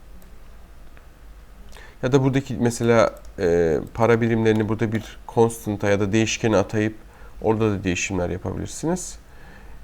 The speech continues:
E, şöyle yapalım. Bunu her seferinde böyle yanına yazayım.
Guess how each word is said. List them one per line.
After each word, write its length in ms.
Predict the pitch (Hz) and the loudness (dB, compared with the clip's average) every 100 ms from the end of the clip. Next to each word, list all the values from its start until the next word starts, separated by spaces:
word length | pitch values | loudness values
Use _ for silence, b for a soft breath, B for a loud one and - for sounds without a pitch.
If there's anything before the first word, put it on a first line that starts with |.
| - | -12
E, 400 | - 104 101 92 | -4 0 0 0
şöyle 340 | 92 - 113 85 | -2 -4 -2 -2
yapalım. 1000 | 82 - 95 - 120 131 131 127 123 117 | -4 -4 -4 -2 0 0 -2 -4 -6 -4
Bunu 200 | 113 110 | -2 -2
her 120 | 110 | -2
seferinde 520 | 117 - 101 101 101 | -6 -8 -6 -6 -4
böyle 180 | 101 101 | -4 -4
yanına 240 | 101 104 101 | -4 -4 -2
yazayım. 560 | 104 107 95 113 147 | -4 -4 -4 -4 -4